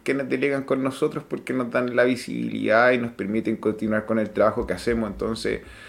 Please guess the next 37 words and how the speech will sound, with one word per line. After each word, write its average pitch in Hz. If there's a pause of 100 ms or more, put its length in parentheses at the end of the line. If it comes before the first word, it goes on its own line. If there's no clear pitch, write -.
(300)
aparte, 107 (140)
ponle 156
like, 143 (140)
suscríbete, 147
ponle 165
la 151
campanita 143
y 120
todas 139
esas 147
cosas 151
que 143
nos 117
ayudan 127
a 127
crecer 131
como 131
canal. 135
Eh, 110
la 110
delegación, 107
que 110
es 104
el 98
trabajo 104
de 107
ustedes, 120
que 107
se -
traduce 110
en 107
nada, 120
es 113
un 107
honor 110
súper 113
grande 120